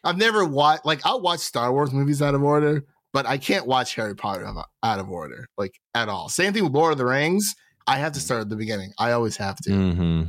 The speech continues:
Speaker 1: It's, that's just my mindset. So it's like, you know, if I'm gonna start it, I'm gonna finish it, like, one hundred percent. But I, I love, like, you know, like, like you guys said, um, the death scenes, and we kinda talked about this in part one, where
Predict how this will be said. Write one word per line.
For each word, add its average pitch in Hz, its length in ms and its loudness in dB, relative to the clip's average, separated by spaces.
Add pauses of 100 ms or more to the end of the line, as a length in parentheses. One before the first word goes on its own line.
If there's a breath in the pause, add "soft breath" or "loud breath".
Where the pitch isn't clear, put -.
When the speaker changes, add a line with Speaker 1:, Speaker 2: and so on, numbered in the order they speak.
(140)
Speaker 1:
It's, 127 200 -2
that's 139 260 0
just - 560 -2
my 123 300 0
mindset. 151 720 0
So 120 240 0
it's 113 180 -4
like, 107 300 -2 (260 soft breath)
you 123 100 -2
know, 123 140 0
if 123 120 -4
I'm 175 100 0
gonna 160 160 0
start 123 340 -2
it, 110 140 -2
I'm 117 100 -2
gonna 107 160 -2
finish 78 380 -10
it, 67 140 -12 (360)
like, 101 160 -8
one 110 160 -2
hundred 101 240 -6
percent. 92 420 -8
But 95 200 -6 (240 soft breath)
I, 165 120 0 (140)
I 175 120 2
love, 214 300 -2
like, 147 220 -2
you 165 80 0
know, 120 140 0
like, 127 260 -2
like 147 140 0
you 139 80 0
guys 123 240 0
said, 120 280 0
um, 101 360 -2 (400 loud breath)
the 147 100 0
death 170 260 0
scenes, 143 760 -2
and 135 180 -2
we 147 80 0
kinda 147 240 -2
talked 131 300 -4
about 117 160 -4
this 107 160 -6
in 110 100 -2
part 120 380 -4
one, 117 500 -2
where 110 380 -2